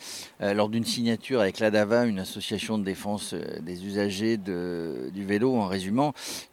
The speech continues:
que dans cinq ans, dans cinq ans, le centre-ville d'Aix-en-Provence serait comme en Hollande, c'était son rêve,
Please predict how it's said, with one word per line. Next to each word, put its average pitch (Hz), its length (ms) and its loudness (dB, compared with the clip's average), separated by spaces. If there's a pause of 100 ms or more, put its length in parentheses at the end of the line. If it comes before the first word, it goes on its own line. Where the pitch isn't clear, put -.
que 131 120 4
dans 127 200 8
cinq 131 340 4
ans, 113 200 2 (200)
dans 120 160 6
cinq 123 360 2
ans, 139 160 4
le 113 140 6
centre-ville 135 640 4
d'Aix-en-Provence 110 1000 2 (440)
serait 131 680 6
comme 143 380 8
en 135 160 6
Hollande, 113 520 6
c'était 117 300 -2
son 107 220 2
rêve, 123 360 4